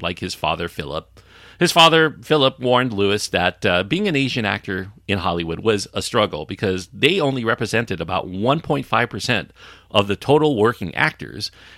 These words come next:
and major roles were scarce. So Lewis did feel that he could be one of the rare examples of success, so he was not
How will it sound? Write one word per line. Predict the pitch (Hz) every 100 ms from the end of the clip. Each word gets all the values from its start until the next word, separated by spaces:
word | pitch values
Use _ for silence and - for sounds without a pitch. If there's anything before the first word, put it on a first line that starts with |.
| _ -
and | 180 143 110 127 113
major | 139 156 123
roles | 104 160 107 87 101 -
were | 107 107 101 107 -
scarce. | - - 165 87 - - -
So | - 151 101 -
Lewis | 151 247 226
did | 208 233
feel | - 160 147
that | 135 117
he | 151
could | 147
be | 123 120
one | 110
of | 110
the | 101
rare | 98 87
examples | 87 143 196 170 95
of | 87 -
success, | - - 87 -
so | 104
he | 113
was | 110 107
not | 156 151